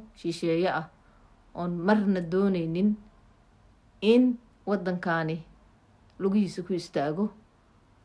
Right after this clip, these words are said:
oo doonaya inay meesha sii joogaan si ay mushaarkooda u qaataan, because mushaarada ay hadda qaataan weligood waddankooda xataa kamay qaadan.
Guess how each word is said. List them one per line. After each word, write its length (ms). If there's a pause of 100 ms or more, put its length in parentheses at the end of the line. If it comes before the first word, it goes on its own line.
(1500)
oo 120
doonaya 720
inay 220
meesha 300
sii 240
joogaan 400
si 120
ay 40
mushaarkooda 800 (720)
u 120
qaataan, 440
because 260
mushaarada 500
ay 120
hadda 200
qaataan 640 (840)
weligood 480
waddankooda 480
xataa 280
kamay 300
qaadan. 460